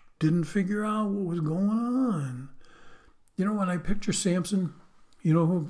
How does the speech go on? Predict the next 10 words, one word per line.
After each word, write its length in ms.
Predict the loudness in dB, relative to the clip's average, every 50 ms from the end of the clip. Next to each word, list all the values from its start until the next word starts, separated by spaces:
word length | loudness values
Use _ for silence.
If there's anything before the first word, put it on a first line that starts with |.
| -8 -6
comes 300 | -2 0 2 2 0 0
to 100 | -2 -2
my 120 | 0 2 2
mind 400 | 2 2 2 2 2 2 2 2
always? 360 | 0 0 0 0 -2 -4 -8 -18 -20 -20 -20 -20 -20 -20 -20 _ -4
And 120 | -2 0 0
that's 160 | 0 -2 -4
Fabio. 760 | -6 -4 0 0 0 2 0 0 -2 -2 -4 -8 -14 -18 -20 -20 -20 -20 -20 _ _ -10 -8
You 80 | -6 -6
know, 80 | -6